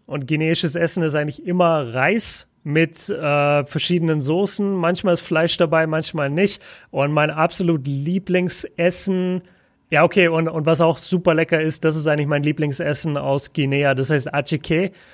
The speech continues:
Und da hat man, äh, Couscous, ähm, Gurken, Tomaten, so geschnitten, Zwiebeln und Kochbananen und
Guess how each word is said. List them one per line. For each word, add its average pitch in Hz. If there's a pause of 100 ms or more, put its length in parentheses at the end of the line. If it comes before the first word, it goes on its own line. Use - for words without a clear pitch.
(200)
Und 143
da 143
hat 151
man, 147
äh, 139
Couscous, 208 (400)
ähm, 143
Gurken, 175
Tomaten, 170
so 151
geschnitten, 180
Zwiebeln 190 (300)
und 156
Kochbananen 165
und 151